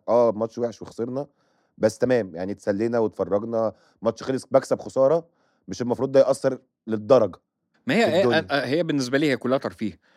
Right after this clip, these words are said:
Speaker 2: يعني فكرة أصلًا حتى إنك تنفعل مع حاجة، هو الحدوتة عاملة زي كأن،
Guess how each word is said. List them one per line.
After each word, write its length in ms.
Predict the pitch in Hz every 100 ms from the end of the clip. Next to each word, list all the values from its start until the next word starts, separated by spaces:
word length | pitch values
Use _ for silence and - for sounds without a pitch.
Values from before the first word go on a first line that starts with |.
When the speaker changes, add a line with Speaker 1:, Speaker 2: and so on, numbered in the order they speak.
| _
Speaker 2:
يعني 140 | 117 104
فكرة 260 | 151 151 -
أصلًا 320 | 143 - 127
حتى 240 | 113 131 127
إنك 180 | 113
تنفعل 420 | - 104 117 135 127
مع 160 | 107
حاجة، 360 | 95 123 143 131
هو 200 | 107 107
الحدوتة 440 | 98 - 104 127
عاملة 240 | 113 127 123
زي 180 | 113
كأن، 560 | 110 110 110 113 101 92